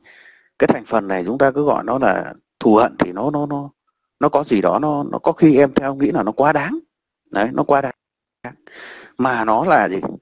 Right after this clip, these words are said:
Nó là ghen ăn tức ở. Nó cứ thấy Việt Nam chúng ta phát triển thì là nó cũng không vui. Nó không muốn cái điều đó. Thế đó nó có phải là cái tư duy, có phải là cái mong muốn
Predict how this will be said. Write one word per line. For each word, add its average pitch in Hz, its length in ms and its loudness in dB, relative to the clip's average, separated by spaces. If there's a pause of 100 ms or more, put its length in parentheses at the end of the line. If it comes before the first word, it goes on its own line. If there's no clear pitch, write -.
(140)
Nó 123 160 2
là 165 120 0
ghen 139 260 0
ăn 139 200 2
tức 190 120 2
ở. 175 280 -2 (680)
Nó 202 120 2
cứ 214 120 -2
thấy 170 180 0 (100)
Việt 139 180 2
Nam 147 160 -4
chúng 151 120 -6
ta 139 100 -2
phát - 220 -2
triển - 200 -6 (340)
thì - 180 -2 (180)
là 101 320 -8
nó 104 160 2
cũng - 160 -8
không 147 160 0
vui. 143 260 2 (380)
Nó - 100 2
không 214 340 0
muốn 190 240 2
cái 269 120 0
điều 135 220 6 (100)
đó. 107 260 -2 (640)
Thế 214 200 -2
đó 160 300 0
nó 285 100 -4
có 247 140 -4
phải 98 260 -4
là 98 460 0
cái 127 100 0 (120)
tư 185 200 4
duy, 170 360 4 (380)
có - 100 2
phải - 240 -4
là - 60 -4
cái 175 180 0
mong 175 340 0 (380)
muốn 170 420 0